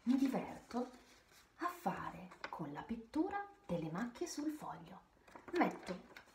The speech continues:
una gocciolina di pittura in mezzo al foglio, poi lo piego, schiaccio, schiaccio, schiaccio e quando lo apro vengono fuori delle macchie stranissime che hanno tutte forme diverse.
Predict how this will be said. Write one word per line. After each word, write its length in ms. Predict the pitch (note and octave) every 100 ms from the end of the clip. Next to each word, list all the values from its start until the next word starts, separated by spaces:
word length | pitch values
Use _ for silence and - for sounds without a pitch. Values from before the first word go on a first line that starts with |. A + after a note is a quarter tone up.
| - -
una 220 | A4+ G4+
gocciolina 680 | D4+ D4+ - C#4 B3+ A#3+ G#3
di 100 | G3
pittura 440 | F#3 F3+ F#3+ F3+
in 140 | E3
mezzo 280 | E3 D#3+ -
al 100 | D#3+
foglio, 540 | - - - F#3+ G4 - - - - - -
poi 320 | - F#3+ D#3+
lo 140 | D3+
piego, 640 | D3+ F3 D#3 - - - - - -
schiaccio, 520 | - - - - - D#4+
schiaccio, 440 | - E4+ - D4+
schiaccio 680 | D4 - D#4+ - - A#3 - - -
e 160 | - -
quando 440 | B3+ C4+ F#3+ D#3+
lo 140 | F3+ C#4+
apro 420 | F#4 - G#3+ F#3+ - - _ _ _ _ -
vengono 320 | D4 D4+ C4+
fuori 320 | B3+ D#4 E4+ B3+
delle 200 | G3+ G3+
macchie 340 | C4 C#4+ B3
stranissime 920 | A#3+ - G#3+ A#3 C4 - G3 F3+ F3 - - _ - - _ - - - - - _
che 140 | -
hanno 320 | F#4+ G3+ F#3+ -
tutte 360 | G4+ - G#4
forme 380 | - C#4 D4+ D4+
diverse. 720 | C#4+ A3+ E3 F3 - F3+ F3+